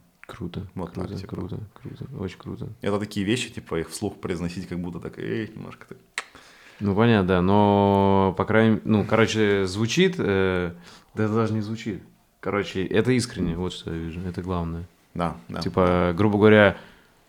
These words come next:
Speaker 1: э, и это искреннее желание это сделать, вот, и провернуть, это очень круто.
Speaker 2: Мгм.
Speaker 1: Получается, такая у вас получилась дружба в творчестве,
Speaker 2: Да,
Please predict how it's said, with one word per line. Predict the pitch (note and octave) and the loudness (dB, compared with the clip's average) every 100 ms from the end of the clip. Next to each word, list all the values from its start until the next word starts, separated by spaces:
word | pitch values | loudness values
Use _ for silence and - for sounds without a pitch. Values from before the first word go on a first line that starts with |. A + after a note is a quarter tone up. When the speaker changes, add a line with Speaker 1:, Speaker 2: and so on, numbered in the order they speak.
| _ - | _ -18
Speaker 1:
э, | - F2+ - - - - - - - | -14 -12 -10 -12 -12 -12 -14 -20 -10
и | F2+ | -4
это | G2 A2 | -2 -2
искреннее | - A2+ - G2+ G2 | -2 -4 -4 -2 -2
желание | E2+ F#2+ G#2+ G2 F2+ | -2 -2 0 -2 -4
это | F2 F2+ | -6 -8
сделать, | E2 D#2+ D#2+ - _ | -10 -10 -10 -16 _
вот, | F2 D#2+ - _ _ _ _ F2+ | -12 -12 -14 _ _ _ _ -14
и | F2 | -12
провернуть, | - F2 E2+ E2 F#2 | -8 -6 -4 -6 -8
это | F2+ | -8
очень | E2+ - | -8 -8
круто. | F2+ E2 F2 F#2 | -12 -10 -10 -6
Speaker 2:
Мгм. | F2+ D#2 C2 C#2 - - - - - - - _ - | -6 -6 -8 -12 -16 -20 -20 -20 -20 -20 -20 _ -6
Speaker 1:
Получается, | G#2 G#2+ A2 G#2 | -2 2 2 2
такая | - G#2+ | -2 0
у | G2+ | 2
вас | G2 - | 0 -4
получилась | G#2 G2 G2 | -8 -6 -4
дружба | F#2+ A2 G2 G2 F2+ | -2 -2 0 0 0
в | F2 | -4
творчестве, | F#2+ F2 - - E2+ | -6 -6 -6 -12 -6
Speaker 2:
Да, | F#2+ F#2 | 0 2